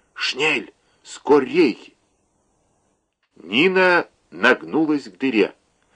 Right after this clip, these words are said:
но тут же выпрямилась, позвала шепотом: «Никита, иди!» Все, кто лежал и сидел на соломе, зашевелились. Даже красноармеец проснулся, потянулся к спасительной дыре. Часовой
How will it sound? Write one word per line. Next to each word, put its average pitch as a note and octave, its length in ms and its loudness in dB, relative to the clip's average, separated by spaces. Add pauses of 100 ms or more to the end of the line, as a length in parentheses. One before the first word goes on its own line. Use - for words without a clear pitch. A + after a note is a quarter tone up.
(240)
но G#2 140 2
тут C3+ 220 2
же G#2+ 140 0
выпрямилась, D#3+ 840 -2 (340)
позвала G2+ 480 2
шепотом: F#2+ 580 -2 (540)
«Никита, - 560 -10 (160)
иди!» G#2 400 -14 (2000)
Все, - 360 2
кто D3 240 2
лежал C3 460 6
и - 20 0
сидел A2+ 400 2
на G#2+ 100 -2
соломе, F#2+ 680 -2
зашевелились. B2+ 840 -4 (360)
Даже B2+ 260 4
красноармеец C#3 840 -2
проснулся, A#2 640 -2
потянулся B2+ 560 -4
к - 60 -16
спасительной C#3 640 -4
дыре. A#2+ 360 -2 (920)
Часовой A#2 800 2